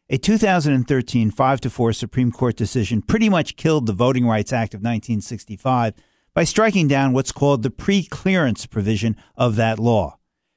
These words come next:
Preclearance means that a state or an area with a long history of preventing minority groups from voting couldn't change their voting procedures unless that change was pre-cleared by the Federal Department of Justice. Striking down preclearance invited those states and counties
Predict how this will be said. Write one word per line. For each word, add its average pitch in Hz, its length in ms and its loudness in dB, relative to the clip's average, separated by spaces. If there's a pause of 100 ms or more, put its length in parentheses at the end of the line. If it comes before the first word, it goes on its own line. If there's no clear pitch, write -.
(180)
Preclearance 185 680 0
means 117 260 0
that 107 140 -6
a 101 40 -4
state 160 380 0
or 135 180 2
an 123 80 0
area 143 320 2
with 131 160 0
a 151 60 2
long 156 420 2
history 143 400 0
of 120 80 -2
preventing 131 380 0
minority 135 540 2
groups 135 260 -2
from 123 160 0
voting 143 320 2 (220)
couldn't 196 300 2
change 160 360 0
their 147 140 2
voting 135 320 2
procedures 151 640 0 (200)
unless 135 360 2
that 151 260 0
change 127 340 0
was 123 220 0
pre-cleared 170 960 0 (200)
by 135 120 2
the 151 100 0
Federal 127 380 0
Department 110 500 -2
of 120 140 -4
Justice. - 560 -2 (500)
Striking 160 480 0
down 135 300 0
preclearance 170 720 0
invited 165 560 2
those 170 240 2
states - 340 0
and 151 120 -2
counties 143 360 0